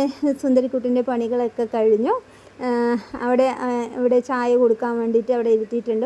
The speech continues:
പല്ല് തേപ്പിച്ചിട്ട് ചായ കൊടുത്തിട്ടുണ്ട്. അപ്പോൾ ഇനി നമ്മൾ പരിപ്പ് വേകാൻ വെച്ചല്ലോ, പരിപ്പ് വെന്തിട്ടുണ്ടാകും. ഇനിയിപ്പോൾ കഷ്ണങ്ങളൊക്കെ മുറിക്കട്ടെ. ഞാൻ പറഞ്ഞില്ലേ കുറച്ച് കഷ്ണങ്ങളേ ഇടാറുള്ളൂ എന്ന് പറഞ്ഞില്ലേ. ഇതാണ് നമ്മൾ സാമ്പാറിന് ഇടാൻ പോകുന്ന കഷ്ണങ്ങൾ. ഇത് ഇതാണ്, രണ്ട് മുരിങ്ങക്കായ ഉണ്ടായിരുന്നു,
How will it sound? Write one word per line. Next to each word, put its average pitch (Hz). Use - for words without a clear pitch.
പല്ല് 233
തേപ്പിച്ചിട്ട് 220
ചായ 233
കൊടുത്തിട്ടുണ്ട്. 220
അപ്പോൾ 262
ഇനി 269
നമ്മൾ 262
പരിപ്പ് 254
വേകാൻ 247
വെച്ചല്ലോ, 220
പരിപ്പ് 220
വെന്തിട്ടുണ്ടാകും. 220
ഇനിയിപ്പോൾ 240
കഷ്ണങ്ങളൊക്കെ 233
മുറിക്കട്ടെ. 220
ഞാൻ 247
പറഞ്ഞില്ലേ 226
കുറച്ച് 240
കഷ്ണങ്ങളേ 240
ഇടാറുള്ളൂ 220
എന്ന് 220
പറഞ്ഞില്ലേ. 208
ഇതാണ് 254
നമ്മൾ 233
സാമ്പാറിന് 220
ഇടാൻ 220
പോകുന്ന 220
കഷ്ണങ്ങൾ. 226
ഇത് 240
ഇതാണ്, 220
രണ്ട് 220
മുരിങ്ങക്കായ 220
ഉണ്ടായിരുന്നു, 208